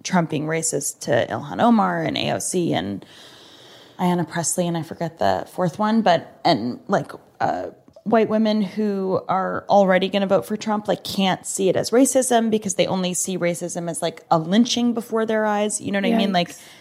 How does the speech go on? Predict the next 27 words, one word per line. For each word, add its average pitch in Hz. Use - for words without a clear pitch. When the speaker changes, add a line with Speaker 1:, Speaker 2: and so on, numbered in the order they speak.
Speaker 1:
there's 202
no 175
room 180
for 160
shades 180
of -
gray. 170
I 233
was 262
just 302
thinking 311
about, 262
like, 220
our 233
country 277
was 233
born 160
as 170
a 160
promise 151
to -
white -
males -
to -
uphold -
the 190
patriarchy. 98